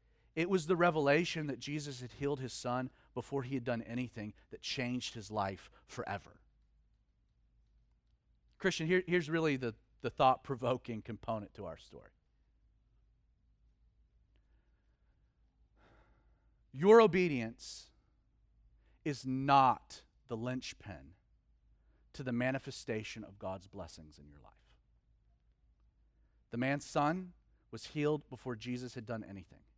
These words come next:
The blessings came before his obedience.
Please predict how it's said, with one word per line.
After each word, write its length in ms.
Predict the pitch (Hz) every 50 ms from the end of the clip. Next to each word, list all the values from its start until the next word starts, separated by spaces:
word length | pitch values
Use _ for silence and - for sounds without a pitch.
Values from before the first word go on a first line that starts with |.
| _ _ _ _ _ _ _ _ _ _ _ _ _ _ _ _ _ _ _
The 80 | -
blessings 840 | 131 110 139 139 160 190 - - 262 262 277 302 311 302 - - - - _ _ _ _ _ _ _ -
came 300 | - - 190 190 190 175
before 680 | 139 156 156 - - - - - 226 214 208 202 196 180
his 160 | 175 160 147
obedience. 840 | 151 135 127 170 160 131 117 110 98 - - - - - - -